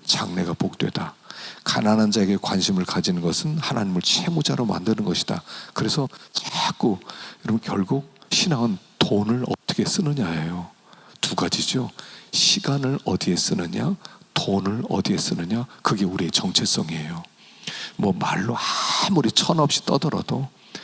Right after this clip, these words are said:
내가 하나님을 위해서 돈을 안 쓰면, 헌금을 안 하면 믿음 없는 거예요. 돈과 시간을 어떻게 쓰느냐,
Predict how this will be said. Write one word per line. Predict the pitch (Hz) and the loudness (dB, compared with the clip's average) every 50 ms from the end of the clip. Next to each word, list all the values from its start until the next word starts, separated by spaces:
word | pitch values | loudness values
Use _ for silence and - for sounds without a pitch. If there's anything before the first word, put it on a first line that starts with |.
| - - - - _ | -14 -16 -18 -6 _
내가 | - 90 - - 95 101 104 101 104 101 - - | -4 -4 -2 -2 -2 -2 -2 -2 -4 -6 -8 -6
하나님을 | 151 156 151 151 156 135 113 98 | -4 -2 0 0 2 2 4 4
위해서 | 98 90 - - - | 4 2 0 -2 -4
돈을 | - - 95 85 90 | 0 0 0 0 0
안 | 90 85 | 0 0
쓰면, | - - - - - 117 135 131 - - - - - - - | 0 0 0 0 0 -2 -2 -2 -4 -8 -14 -18 -8 -4 -2
헌금을 | 165 185 180 170 175 170 123 | 0 2 2 4 2 2 2
안 | 98 80 | -2 -2
하면 | - - - - 131 - - - - - _ | -4 -2 -2 -2 -4 -4 -6 -16 -16 -10 _
믿음 | - - - - - | -4 -2 -2 0 0
없는 | - - 104 120 147 143 | 0 -2 0 -2 -2 -2
거예요. | - 87 87 - - - - 110 - - - - - - - - - - - _ _ - | -2 -4 -4 -4 -2 -4 -4 -6 -6 -12 -18 -16 -16 -16 -16 -16 -16 -18 -20 _ _ -2
돈과 | - - 104 104 107 107 104 101 92 | 0 2 2 2 2 2 2 2 2
시간을 | - - - 101 92 92 95 - | 2 2 0 0 -2 -2 -4 -4
어떻게 | - 95 - - 196 - - - | -4 -6 0 0 0 0 0 -2
쓰느냐, | - - - 175 143 120 95 87 85 80 76 76 | -2 0 2 0 0 0 -2 -2 -4 -4 -4 -6